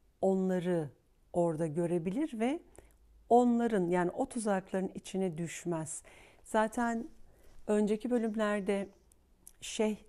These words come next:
San'a'nın hikayesini okurken kitapta şaşırmıştık. Orada nasıl olur da bir mürşidi kamil seviyesinde,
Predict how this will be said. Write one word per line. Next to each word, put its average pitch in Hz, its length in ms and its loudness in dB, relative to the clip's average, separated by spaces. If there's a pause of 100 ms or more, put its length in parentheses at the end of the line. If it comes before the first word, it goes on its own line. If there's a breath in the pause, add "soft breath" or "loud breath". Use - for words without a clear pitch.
San'a'nın 196 1300 -2 (580)
hikayesini 185 800 -2
okurken 196 640 -4 (420)
kitapta 190 540 -6 (1040 loud breath)
şaşırmıştık. 262 800 -2
Orada 208 480 0 (180)
nasıl 226 360 -4
olur 185 300 -2
da 180 120 -6
bir 175 380 -4
mürşidi 180 520 -6
kamil 190 560 -4 (720 soft breath)
seviyesinde, 180 1000 -2